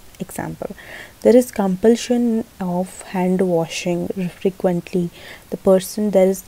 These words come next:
it is also called as obsessive compulsive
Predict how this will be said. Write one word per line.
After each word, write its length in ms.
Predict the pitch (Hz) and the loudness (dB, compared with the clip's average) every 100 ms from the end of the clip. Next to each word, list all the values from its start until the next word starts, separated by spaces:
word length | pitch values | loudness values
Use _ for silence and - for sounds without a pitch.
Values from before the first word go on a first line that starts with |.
| - | -10
it 240 | 196 202 - | -8 -4 0
is 200 | 226 - | 0 0
also 460 | 202 196 196 - 254 | -4 -2 -4 -6 -6
called 380 | - 196 190 | -4 -4 0
as 240 | 190 190 185 | 0 -2 -4
obsessive 680 | 190 - - 214 - 214 208 | -10 -6 -6 -6 -2 -2 -2
compulsive 800 | - 180 175 190 185 - 196 196 | -4 -4 0 0 0 -2 -2 -2